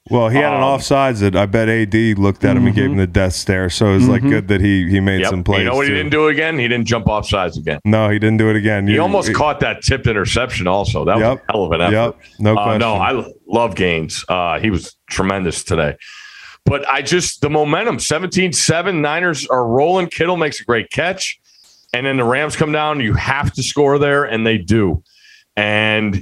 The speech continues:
Speaker 2: you're right back in it. Um, I thought it was funny that I, the, the stadium felt silent when they tied the game at seventeen all.
Speaker 1: <laughs> Yeah, yeah.
Speaker 2: Um, you're going, you're going on a drive to tie the game in the fourth quarter, and you gotta go, um,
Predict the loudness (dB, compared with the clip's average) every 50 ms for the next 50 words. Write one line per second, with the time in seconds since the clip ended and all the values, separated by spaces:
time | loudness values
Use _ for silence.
0 | -4 -2 0 0 2 2 2 0 0 -2 -2 -2 -2 -2 -4 -4 -4 -2 0 0
1 | -2 -4 -4 _ -6 -4 -2 0 0 0 0 0 -2 -4 -6 -8 _ _ _ _
2 | _ _ _ _ _ _ _ -8 -4 -2 0 0 0 0 0 0 -2 -4 -4 -2
3 | -2 -2 0 0 0 -2 -2 -2 -4 -6 -8 _ _ -2 0 2 2 0 -2 -4
4 | _ -8 -6 -6 -2 -2 -2 -2 -2 -4 -4 -4 -2 -2 -2 -2 -2 -4 -4 -2
5 | -2 -2 -2 -2 -2 -2 -2 -2 0 0 0 0 -2 -2 -2 -2 -2 -2 0 -2
6 | -2 -2 -4 -2 -2 -2 -2 0 0 0 2 2 0 0 0 0 0 0 -2 -4
7 | -4 -8 -16 -8 -4 -2 0 0 2 0 0 0 0 0 -2 -2 -2 -2 -2 -2
8 | -2 0 0 0 0 0 0 -2 -4 -6 -8 _ _ _ _ -2 -2 0 0 2
9 | 0 0 0 0 -2 -2 -4 -4 -2 -2 0 0 0 -2 -4 -2 0 0 0 0
10 | -2 -2 -2 -2 -2 -2 -2 -4 -4 -2 0 0 0 0 -4 -2 0 0 2 2
11 | 2 0 0 0 -2 -2 0 -2 0 -2 -2 0 0 0 2 0 0 -2 -2 -2
12 | 0 0 0 0 -2 -4 -6 -12